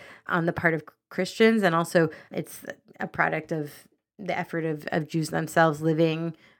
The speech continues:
in these places for, for many decades. So I think it provides important perspective on the, the U S to sort of zoom out and see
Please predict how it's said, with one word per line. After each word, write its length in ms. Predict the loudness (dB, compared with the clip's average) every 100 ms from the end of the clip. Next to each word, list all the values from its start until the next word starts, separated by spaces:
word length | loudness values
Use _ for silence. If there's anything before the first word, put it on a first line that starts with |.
| _
in 180 | -4 -2
these 200 | -2 -2
places 560 | -2 -2 0 -2 -4 -6
for, 440 | -2 0 0 -2
for 200 | -4 -4
many 360 | -2 -2 -4 -4
decades. 580 | -2 -4 -2 -6 -6 -8
So 280 | -4 -2 -2
I 280 | -6 -18 -6
think 180 | 2 4
it 160 | 4
provides 400 | 2 6 6 6
important 540 | -2 -6 -4 -6 -8 -14 _ -8
perspective 840 | -6 -6 -2 -2 0 2 4 2 0
on 460 | -2 -2 -2 -4 -8 _ _ -14
the, 260 | -2 -2 -2
the 160 | -2
U 220 | 0 2
S 300 | 4 4 2
to 100 | -10
sort 220 | -4 -2 -2
of 120 | -4
zoom 300 | -2 -2 -2
out 300 | 0 0 0
and 220 | -4 -8
see 500 | -8 -4 -2 0 -2